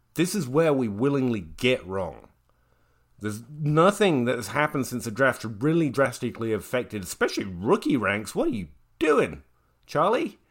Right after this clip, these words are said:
I don't know if your name's Charlie, but I'm gonna call you Charlie. It's kinda crazy. All right, I got a little negative. I didn't mean it to be. It was meant to be funny.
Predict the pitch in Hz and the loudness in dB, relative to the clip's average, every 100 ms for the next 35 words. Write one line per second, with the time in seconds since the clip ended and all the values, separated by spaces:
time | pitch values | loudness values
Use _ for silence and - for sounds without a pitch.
0 | _ _ _ _ 101 98 95 90 90 85 | _ _ _ _ -8 -8 -6 -8 -8 -8
1 | 82 - 80 85 123 151 - - 92 78 | -8 -8 -10 -10 -10 -14 -20 -20 -16 -16
2 | 80 82 78 87 113 151 151 - - 120 | -14 -14 -14 -10 -10 -10 -12 -18 -18 -12
3 | - 247 226 - 131 95 - - _ - | 0 2 2 2 0 0 -6 -20 _ -20
4 | _ _ - 151 127 - - _ - 120 | _ _ 0 6 6 4 -8 _ -4 2
5 | 131 123 123 117 110 104 90 78 _ _ | 4 6 4 4 2 2 0 -6 _ _
6 | _ 92 113 113 110 110 98 - 90 76 | _ -4 0 2 2 0 -2 -4 -4 -4
7 | 82 85 92 85 - 78 71 | -10 -6 -4 -6 -6 -8 -8